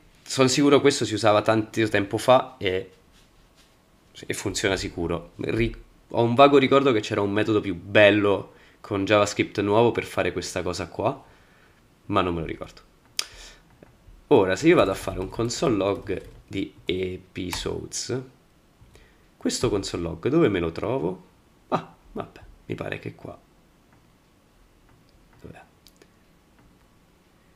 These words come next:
Qui mi abbia stampato qualcosa. Ok, ma me lo trovo anche in console di qua?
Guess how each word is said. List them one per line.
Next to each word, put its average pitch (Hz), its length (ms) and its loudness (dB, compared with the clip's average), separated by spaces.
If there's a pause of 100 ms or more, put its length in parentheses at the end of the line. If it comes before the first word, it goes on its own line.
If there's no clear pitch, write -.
(140)
Qui 123 180 -2
mi 101 100 0
abbia 85 200 -8
stampato 82 540 -10
qualcosa. - 600 -16 (240)
Ok, - 340 -20 (520)
ma 101 80 -6
me 98 100 -2
lo 98 80 0
trovo 104 180 0
anche 107 240 -2
in 101 80 -4
console 98 500 -6
di 98 140 -8
qua? 123 420 -4